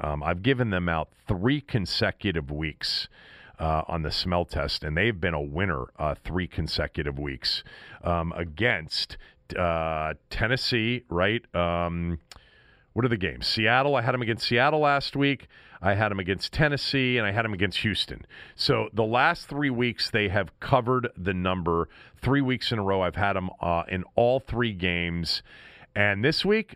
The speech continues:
I'm going against 'em. They're laying a short number to Atlanta, who is winless,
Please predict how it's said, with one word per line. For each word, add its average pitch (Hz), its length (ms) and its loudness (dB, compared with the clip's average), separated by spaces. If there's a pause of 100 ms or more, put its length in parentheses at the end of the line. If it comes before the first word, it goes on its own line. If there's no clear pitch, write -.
I'm 110 120 2
going 113 260 4
against 110 480 0
'em. 57 240 -6
They're 90 180 2
laying 131 340 2
a 120 60 0
short 151 400 0
number 151 520 2
to 110 200 2
Atlanta, 131 480 2 (120)
who 92 260 2
is 82 180 -2 (180)
winless, 143 680 0